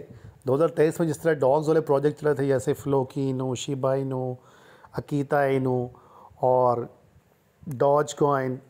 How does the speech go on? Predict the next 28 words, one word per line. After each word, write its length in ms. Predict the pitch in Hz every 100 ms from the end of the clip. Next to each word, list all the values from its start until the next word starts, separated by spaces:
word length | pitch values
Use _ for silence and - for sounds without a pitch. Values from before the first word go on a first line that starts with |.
| _ _
बहुत 300 | 143 147 170
सारे, 180 | 175 170
मतलब, 260 | 170 160 160
जितने 300 | 147 - 180
भी 80 | 170
ज़्यादातर 340 | 156 156 160
कुत्तों 380 | - 156 - 160
वाले 180 | 156 156
मीम 260 | 139 143 151
कॉइन 240 | 151 143
आ 60 | 143
रहे 80 | 143
थे 120 | 147
और 100 | 139
सब 300 | - 147 - - - - _ - -
लोगों 180 | 139 139
को 120 | 143
ट्वेंटी, 420 | 151 147 147 139 160
ट्वेंटी 280 | 156 151 151
एक्स, 220 | 147 -
फ़िफ़्टी, 260 | 147 -
फ़िफ़्टी 280 | 151 156 165
एक्स 180 | 160 156
दे 60 | 156
रहे 260 | 156 160
थे। 300 | 143 - - _ _ _ _ _ _ - -
इसी 240 | 226 - 240
तरह 240 | 208 185